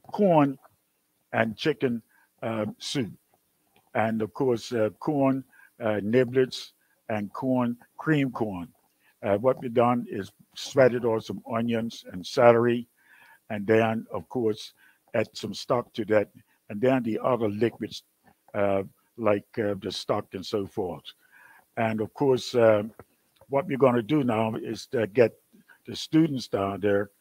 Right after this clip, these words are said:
to, uh, put up some soup for you, uh, to taste. And then after they, you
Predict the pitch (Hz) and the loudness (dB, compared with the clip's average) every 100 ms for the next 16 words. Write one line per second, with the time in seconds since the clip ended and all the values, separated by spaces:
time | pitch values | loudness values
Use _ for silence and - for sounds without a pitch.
0 | _ - _ - 127 107 107 101 - 143 | _ -20 _ -8 -2 2 2 2 -2 2
1 | 131 120 - - 113 107 101 _ - - | 4 4 0 -4 -2 -2 -6 _ -18 -8
2 | - 131 - 151 135 110 104 98 - _ | -4 -4 -2 2 2 0 -4 -8 -18 _
3 | - 110 104 98 - 113 - 120 82 - | -6 0 0 0 -4 -2 2 2 0 -10
4 | - - _ _ _ 104 110 120 131 101 | -16 -20 _ _ _ -4 0 4 4 4
5 | 135 123 120 113 - 123 | 0 2 2 2 -6 -8